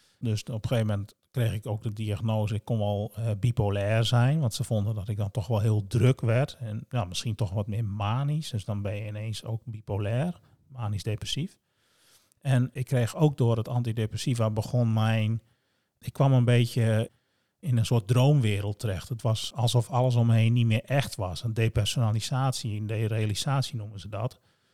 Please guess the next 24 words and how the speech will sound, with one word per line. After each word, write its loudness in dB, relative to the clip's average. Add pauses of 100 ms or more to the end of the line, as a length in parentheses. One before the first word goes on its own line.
(560)
En 0
dat 4
werd 2
door 0
een -2
psychiater -4
weer -4
uitgelegd -2
als -4
zijnde -2
een -2
prepsychotische 2
fase. 2
Dus, 0
eh, -2
ja, 4
dan -2
werd -2
er 0
ook 0
weer 0
antipsychotica 0
ingezet. 0
Dus, -2